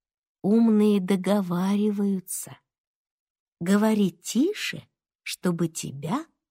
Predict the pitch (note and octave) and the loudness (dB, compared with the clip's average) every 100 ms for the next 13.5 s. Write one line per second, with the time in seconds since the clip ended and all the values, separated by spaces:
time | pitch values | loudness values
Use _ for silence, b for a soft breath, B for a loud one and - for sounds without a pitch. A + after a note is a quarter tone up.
0 | _ B3 D4 - G3+ G3 F#3 - - G3 | _ -6 -4 -4 -2 -2 -2 -6 -4 -6
1 | F3+ F#3+ - _ _ _ _ _ _ _ | -6 -10 -12 _ _ _ _ _ _ _
2 | _ _ _ _ _ _ _ _ _ _ | _ _ _ _ _ _ _ _ _ _
3 | - - A3 A3 G#3 - G#4 F4 D4 A3 | -6 -4 2 2 2 0 2 2 0 0
4 | D#3+ D3 - - _ _ _ _ _ _ | -4 -12 -16 -20 _ _ _ _ _ _
5 | _ _ _ _ - F#3+ C#4 C#4+ G4+ A4+ | _ _ _ _ -4 4 4 4 2 2
6 | - - C4 B3+ E3+ D3+ - - _ _ | 0 0 2 2 0 -8 -18 -20 _ _
7 | _ _ _ _ F4 F4+ F4 - E4 A#3+ | _ _ _ _ 0 2 2 2 2 2
8 | D3 A#2 - - _ _ _ _ _ _ | -2 -8 -20 -20 _ _ _ _ _ _
9 | _ _ _ _ _ - C4+ - - F4 | _ _ _ _ _ -2 0 0 2 4
10 | F4+ D#4+ G#3+ B3+ B3+ G3 F3+ - F3 F#3 | 4 4 6 4 4 2 0 0 0 2
11 | G#3 E4 G4 A#3+ F#3+ A#3 - A#3 A#3 F4+ | 2 2 2 2 4 2 2 -2 -2 -2
12 | G4 F4 - - D4 - F4 D#4+ C4 C#4 | 0 0 -2 -8 -10 -4 -2 -2 0 0
13 | A3 - - C#3 | 0 -4 -18 -20